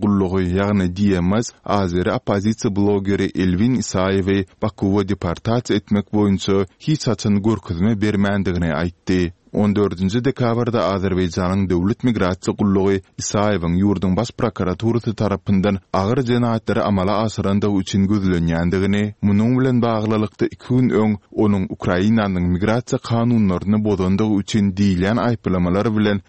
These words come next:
deportasiýa edilendigini aýdypdy. D M S-iň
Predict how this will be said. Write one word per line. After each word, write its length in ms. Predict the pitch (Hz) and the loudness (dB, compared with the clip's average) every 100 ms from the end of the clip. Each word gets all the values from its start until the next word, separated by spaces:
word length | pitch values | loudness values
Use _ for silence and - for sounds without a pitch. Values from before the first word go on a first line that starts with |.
| - | -6
deportasiýa 720 | 98 101 - 98 104 - 113 | -2 -2 -2 -2 -2 0 0
edilendigini 640 | 113 113 107 101 101 90 80 | 2 2 2 2 0 0 0
aýdypdy. 640 | 85 87 - - 87 85 - _ - | -2 -4 -10 -2 0 0 -4 _ 0
D 20 | 110 107 | 2 4
M 80 | 95 | 2
S-iň 320 | 92 90 123 | 0 -2 0